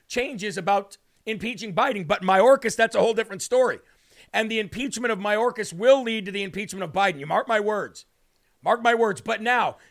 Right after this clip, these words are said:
don't you think it's funny that a day after that Joe Biden decides he's gonna trot his happy butt down to the border, right? Homeland Security Secretary Alejandro Mayorkas joined N P R's Morning Edition with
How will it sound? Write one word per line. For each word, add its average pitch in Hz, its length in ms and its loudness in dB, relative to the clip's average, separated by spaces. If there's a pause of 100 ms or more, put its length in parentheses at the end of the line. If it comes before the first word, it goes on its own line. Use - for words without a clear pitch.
(120)
don't 233 260 -2
you 262 100 -8
think 247 120 -4
it's 226 120 -10
funny 208 300 -4
that 160 180 -8 (240)
a 185 120 -2
day 233 400 2
after 208 460 -2 (540)
that 180 120 -4
Joe 233 260 0
Biden 196 440 2 (180)
decides 214 380 0
he's 214 120 -6
gonna 196 280 0 (140)
trot 220 360 6
his 226 220 -4 (120)
happy 226 340 2
butt 208 260 2
down 220 220 0
to 220 60 -2
the 208 80 -2
border, 175 460 -2 (360)
right? 185 340 0 (400)
Homeland 240 400 0
Security 233 440 -6
Secretary 214 600 -4
Alejandro 208 520 0
Mayorkas 208 680 -2 (480)
joined 220 380 -2
N 240 220 -6
P 240 220 -8
R's 220 320 0
Morning 196 380 0
Edition 151 420 -6
with 156 160 0